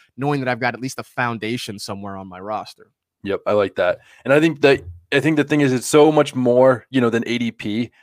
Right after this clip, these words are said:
Speaker 2: I think it's more like you said, it's all about roster construction. And I think Penny's the perfect, you know, running back two to a,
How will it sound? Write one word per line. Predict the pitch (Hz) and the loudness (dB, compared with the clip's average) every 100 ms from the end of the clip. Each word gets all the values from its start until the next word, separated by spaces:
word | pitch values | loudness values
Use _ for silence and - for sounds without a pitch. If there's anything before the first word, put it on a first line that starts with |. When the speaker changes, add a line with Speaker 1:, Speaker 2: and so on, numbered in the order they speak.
| - | 0
Speaker 2:
I | 123 | 2
think | 135 | 2
it's | 131 | 0
more | 131 127 | 2 2
like | 117 | 0
you | 117 | -2
said, | 120 | 0
it's | 107 - | -2 0
all | 123 139 | 4 6
about | 131 104 | 6 2
roster | 110 110 110 113 | 4 2 2 -8
construction. | - 104 - 104 101 - 120 123 | -8 -12 -4 -4 -4 -4 -4 -2
And | 117 | -2
I | |
think | 131 127 | -2 -2
Penny's | 139 135 123 | -2 -2 -4
the | - | -8
perfect, | - - 139 139 123 - | -6 -2 0 0 -4 -2
you | 123 | -4
know, | 104 | -2
running | 113 120 117 | -2 -2 0
back | 113 - | 0 -2
two | - 117 113 | -6 -2 -2
to | 107 117 107 | -4 -2 -2
a, | 101 | -2